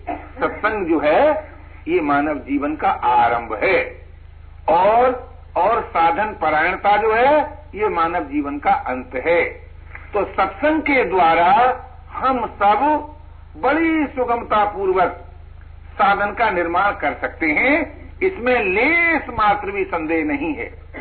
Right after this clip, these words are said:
और वो सत्संग कैसे प्राप्त होता है, उस पर थोड़ा आज विचार कर ले। मेरा अपना ऐसा ख्याल भी है, विश्वास भी है,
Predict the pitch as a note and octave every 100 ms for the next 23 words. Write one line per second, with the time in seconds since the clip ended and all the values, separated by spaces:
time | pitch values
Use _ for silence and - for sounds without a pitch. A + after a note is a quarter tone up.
0 | - - G4 - F#3 F3 F#3 A#3+ - F#3
1 | - G#3+ G3+ F3 D3+ D#3 A#3+ - D3 C#3+
2 | - C3 B2 D3+ B2+ G#2+ G2 - - -
3 | - F#3 - - C#3 D3+ - A2+ A#2+ B2
4 | - A#2+ A2+ A2 F#2 E2+ - - - -
5 | - - - B3+ E4+ A4 A#3 F3+ F3+ E3
6 | C#3 C#3 D#3 C#3+ - - - - - -
7 | - C3+ C#3+ D#3+ F#3+ F#3+ A#3+ - - -
8 | - - - - - - - - G#2+ B2+
9 | D3+ D3+ D#3+ F3 G3+ G3 A3 B3+ - -